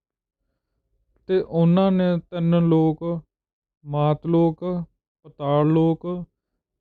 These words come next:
ਤੇ ਆਕਾਸ਼ ਲੋਕ ਯੁੱਧ ਕਰਕੇ ਜਿੱਤ ਲਏ ਸਨ। ਇਹ ਬੜੇ ਦੁਸ਼ਟ ਸਨ, ਤੁਹਾਨੂੰ ਯੁੱਧ ਕਰਕੇ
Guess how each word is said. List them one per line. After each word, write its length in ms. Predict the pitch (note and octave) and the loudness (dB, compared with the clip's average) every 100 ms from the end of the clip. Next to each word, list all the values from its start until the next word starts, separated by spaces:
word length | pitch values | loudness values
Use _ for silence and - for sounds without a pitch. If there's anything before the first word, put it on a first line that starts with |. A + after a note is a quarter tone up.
| _ | _
ਤੇ 180 | F3+ F3+ - | -8 -6 -4
ਆਕਾਸ਼ 520 | D#3+ E3 D#3+ D#3+ D#3+ | -6 -2 0 0 -2
ਲੋਕ 560 | E3+ E3+ D#3+ F3 F3 F3 _ - | 0 0 -2 -8 -10 -12 _ -10
ਯੁੱਧ 240 | D3 D#3+ F#3 | -4 -2 0
ਕਰਕੇ 420 | F3+ D#3+ - E3 | 0 -2 -4 -6
ਜਿੱਤ 340 | D3 D3+ - | 0 0 0
ਲਏ 320 | D#3 D3+ C#3+ | 0 2 2
ਸਨ। 420 | C3+ C#3+ C3+ D3 C#3+ _ _ _ - - - - - _ _ _ _ - | 0 -4 -6 -4 -6 _ _ _ -20 -20 -20 -20 -20 _ _ _ _ -2
ਇਹ 200 | F3 F#3+ | 4 4
ਬੜੇ 300 | E3+ E3+ F3+ | 4 2 2
ਦੁਸ਼ਟ 360 | D#3+ D#3+ D3+ | 2 0 -2
ਸਨ, 540 | E3+ - D#3 E3 F3+ F3 - _ _ _ _ - | -12 -8 -6 -4 -4 -8 -14 _ _ _ _ -6
ਤੁਹਾਨੂੰ 460 | F3 F#3 F3+ F3 D#3 | 0 2 4 4 4
ਯੁੱਧ 240 | D#3 D3+ | 2 2
ਕਰਕੇ 580 | F3 F3 E3+ - D#3 D#3 | -2 -4 -6 -10 -8 -8